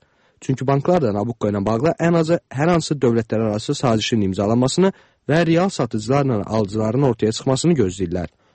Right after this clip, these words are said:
Üstəlik, son problemi Türkiyə yaradıb. Avstriya, Balqaristan, Macarıstan, Rumıniya ilə birgə konsorsiumun yaradıcılarından olan Türkiyə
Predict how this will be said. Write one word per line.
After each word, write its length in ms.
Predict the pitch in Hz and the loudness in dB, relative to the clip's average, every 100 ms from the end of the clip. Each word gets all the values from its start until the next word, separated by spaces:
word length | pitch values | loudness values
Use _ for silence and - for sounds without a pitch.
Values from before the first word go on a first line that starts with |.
| - | -12
Üstəlik, 320 | 135 - 175 220 | -4 2 2 2
son 200 | 226 214 | 0 0
problemi 400 | 175 151 135 180 | 0 0 0 -2
Türkiyə 360 | - 170 107 | -4 -2 -2
yaradıb. 360 | 98 87 87 - _ _ _ | -2 -4 -10 -14 _ _ _
Avstriya, 420 | - 151 - 175 160 | -2 -2 0 0 2
Balqaristan, 500 | 143 123 117 - 143 | 2 0 -4 -2 0
Macarıstan, 540 | 127 117 113 - 135 | 0 -2 -4 -2 0
Rumıniya 380 | 131 135 120 101 | 2 2 0 -2
ilə 100 | 101 | -2
birgə 280 | 117 135 180 - _ _ _ | -2 0 0 -2 _ _ _
konsorsiumun 580 | - 156 202 196 180 175 | -2 0 2 0 2 2
yaradıcılarından 720 | 151 131 127 117 123 123 151 | 2 0 0 0 0 0 0
olan 240 | 135 101 95 | 0 -2 -2
Türkiyə 420 | 123 131 180 | -4 0 0